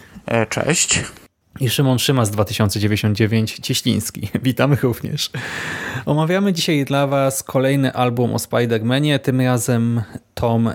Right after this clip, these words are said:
Speaker 2: nie z tego czasu, który zbiera zeszyty od pierwszego do piątego z serii Spider-Man dwa tysiące dziewięćdziesiąt dziewięć oraz pierwszy zeszyt, e, Amazing Spider-Mana ze scenariuszami Petera Davida oraz rysunkami Willa Slineya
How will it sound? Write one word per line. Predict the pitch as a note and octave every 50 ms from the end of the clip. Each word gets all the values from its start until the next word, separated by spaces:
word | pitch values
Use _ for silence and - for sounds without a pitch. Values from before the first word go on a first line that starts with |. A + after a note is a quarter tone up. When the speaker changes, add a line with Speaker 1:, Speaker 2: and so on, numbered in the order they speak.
| - - B2
Speaker 2:
nie | A#2+ A#2+ B2+ C3+ C#3 B2+
z | - - -
tego | - B2 A2+ A2 A2 G#2+
czasu, | - - D3 E3 - - D3 B2
który | - - C3 A#2 A#2+
zbiera | A2 A2 A2+ A#2+ A#2+ A#2+ A#2 A#2 A#2 A2
zeszyty | A2 A2 - - A#2+ A2 - A2 G#2+ -
od | A#2+ C3 - -
pierwszego | - A#2+ A2+ A2 - - A#2 G#2+ A2 G#2
do | A2 G#2
piątego | - - G#2 G#2 G2 - C3 D3 D3+ D3+ D3 C#3+ - - - - - - -
z | - -
serii | - - C#3 C3 B2+ A#2+ B2 A#2+ A#2 A2+
Spider-Man | - - - - C3 C#3 C#3+ C3 B2+ B2 A#2 A#2 A#2 A2 A2
dwa | G#2+ G#2 A2+ G#2+
tysiące | A#2+ A2 - A#2 A2 G#2 A2+
dziewięćdziesiąt | G#2 A2+ G#2+ A2 - A#2 A#2 A#2+
dziewięć | C#3+ E3 F#3+ A3 A#3 A3+ - - - - - - - - -
oraz | - E3+ F3 E3 -
pierwszy | - D3 D3 D3 C#3+ - D3 B2
zeszyt, | A#2 B2+ B2+ - - C3 B2+ A2+ - - - G#2 A2 A2+ A2+
e, | - -
Amazing | A#2 A#2+ B2 B2 A2 A2+ A2+ G#2+
Spider-Mana | - - - A2 A2 G#2+ A2+ G#2 G2 A2 A2+ A#2 A#2 A#2 A#2 A2 - - - - - -
ze | - A#2 D3
scenariuszami | D3 - - C#3 B2+ A#2+ A#2 A2 A2+ A2+ - - B2+ A#2+ A#2+ A#2+ A#2 A2+
Petera | - A#2+ A2+ - B2 A#2 A2+ A2
Davida | A2+ A2 A2 A#2 F#3 G3 G3+ F3+ D3+
oraz | C#3+ C3+ C3 B2 -
rysunkami | C3+ - - A#2+ A2+ - - B2 B2 B2 A#2+ A#2
Willa | A2+ A#2 A#2+ A#2 A#2 A#2 A2+ G#2+ E2+ - -
Slineya | - - - - A#2 A2+ A#2 C3 D#3 F3 F3 F3 F3